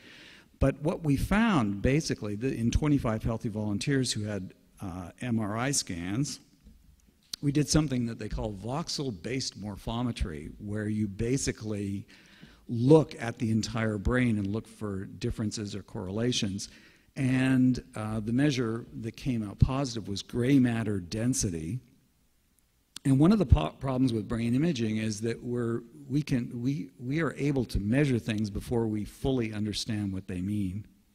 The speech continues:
okay? And brain im-, a, a gray matter density is probably one of those measures. But in any case, we got positive correlations in regions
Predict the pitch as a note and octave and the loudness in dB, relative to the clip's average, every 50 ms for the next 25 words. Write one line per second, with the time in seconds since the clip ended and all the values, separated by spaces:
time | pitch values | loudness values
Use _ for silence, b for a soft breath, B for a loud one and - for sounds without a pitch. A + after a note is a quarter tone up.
0 | _ _ _ _ _ - - G#2+ G2+ G2 G2 - - G#2 G2 F#2+ F#2 - - - | _ _ _ _ _ -12 -8 -6 -6 -6 -6 -6 -6 -6 -6 -6 -6 -8 -10 -14
1 | b b b b b b b b b b b b b b - A#2 B2+ C3 C3+ C3+ | b b b b b b b b b b b b b b -2 2 4 4 6 6
2 | C3 A#2+ A#2 A#2 - - - - - B2 A#2+ A#2 - - - - - - G#2+ G#2 | 4 4 2 0 -2 -6 -12 -16 -12 -12 -10 -10 -12 -12 -14 -14 -12 -10 -10 -10
3 | G2 F#2+ - - - - - - - - C3 C3 C3 B2 A#2+ A2+ G#2+ G#2 F#2+ A#2 | -10 -10 -14 -16 -16 -12 -12 -8 -2 2 4 6 6 6 6 4 2 0 0 -2
4 | A2 G#2+ G#2+ - G#2+ G2+ G2+ F#2+ - - - A2 G#2+ G2 F2+ F2+ F2+ F#2+ F#2+ E2+ | -2 -2 -4 -4 -4 -4 -4 -6 -6 -6 -6 -6 -6 -6 -8 -8 -8 -8 -8 -8
5 | - E2 E2 F2+ F#2 F2 E2+ F2+ - - - - - B B B B B B B | -10 -12 -12 -12 -12 -12 -12 -12 -12 -14 -14 -16 -18 B B B B B B B
6 | B B B B - D3 D3 D3 - - - - - - F3 E3 E3 F#3 G#3 G#3+ | B B B B -2 0 0 0 -2 -6 -20 -18 -8 -4 -2 2 2 4 4 4
7 | G3 - - B2 G2+ F#2+ - - A2+ C3+ C3 - - - - - - D#3 E3 G3 | 2 2 0 -2 -2 -2 -2 -2 0 0 -2 -2 -6 -4 -2 -2 0 2 2 0
8 | A3 G#3+ B3 G#3+ E3+ - - D#3+ D3 C3 B2+ A2+ A2+ A2+ A2+ - C3 A#2 G#2 - | 0 0 -2 -2 -2 -2 -2 0 2 2 4 2 2 2 0 0 0 0 0 0
9 | A#2 G#2+ A2+ A2 B2+ C#3 D#3 E3 D3 C3 A#2+ A#2 A#2+ B2 - - | 0 0 2 2 4 4 4 4 2 0 2 2 2 2 0 -4